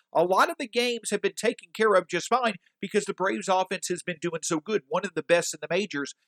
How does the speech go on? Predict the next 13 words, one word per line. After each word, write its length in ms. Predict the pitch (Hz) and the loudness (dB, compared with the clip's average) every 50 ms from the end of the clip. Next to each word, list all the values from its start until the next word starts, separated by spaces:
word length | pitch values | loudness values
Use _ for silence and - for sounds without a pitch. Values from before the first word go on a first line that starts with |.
| _ _ _ _ - | _ _ _ _ -6
in 140 | 208 220 214 | -6 -4 -4
the 100 | 196 175 - | -6 -4 -2
month 220 | - 143 - - - | -2 -2 -2 -2 -6
of 80 | - - - | -8 -4 -2
August. 440 | 196 214 196 180 - 104 - - - _ _ _ _ _ | 0 0 0 0 -2 -8 -14 -14 -16 _ _ _ _ _
But 160 | 233 240 233 - | 4 4 4 2
it 160 | - 240 226 - | -2 -6 -4 0
was 260 | 226 233 220 - - | 2 2 2 4 2
the 120 | 214 - | 0 0
pitching 480 | - - - - 220 - - - 233 - - | 0 -2 -2 0 0 0 -2 -8 -12 -10 -10
staff 320 | - - 151 127 117 - - | -6 -2 -2 -2 -2 -4 -6
tonight 320 | - - - 120 120 113 - _ _ _ _ _ | -10 -6 -4 -2 -2 -4 -6 _ _ _ _ _
that 140 | 175 165 | 2 2